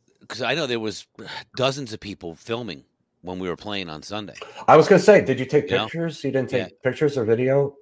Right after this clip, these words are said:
Speaker 2: anything?
Speaker 1: Uh, I didn't personally, but people were out and about, so I gotta see if I can track down some footage from somewhere.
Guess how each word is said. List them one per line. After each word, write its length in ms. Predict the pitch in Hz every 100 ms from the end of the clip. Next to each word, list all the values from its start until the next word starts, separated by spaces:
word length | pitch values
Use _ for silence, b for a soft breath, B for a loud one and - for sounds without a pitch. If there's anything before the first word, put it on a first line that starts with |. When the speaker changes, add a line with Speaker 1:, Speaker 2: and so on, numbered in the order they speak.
| -
Speaker 2:
anything? 260 | 120 131 147
Speaker 1:
Uh, 60 | 143 - -
I 200 | - 110
didn't 300 | 113 110 98
personally, 520 | - 107 101 110 95 85
but 180 | 90
people 340 | - 120 110 101
were 180 | 107 -
out 200 | 101 104
and 100 | 92
about, 420 | 87 104 92 80 _ _
so 180 | - 101
I 120 | 95
gotta 160 | 104 98
see 200 | - 107
if 100 | 87
I 80 | 92
can 120 | 90
track 240 | - 92 -
down 180 | 95
some 160 | 85 87
footage 340 | - 95 82
from 140 | - 85
somewhere. 380 | 87 80 69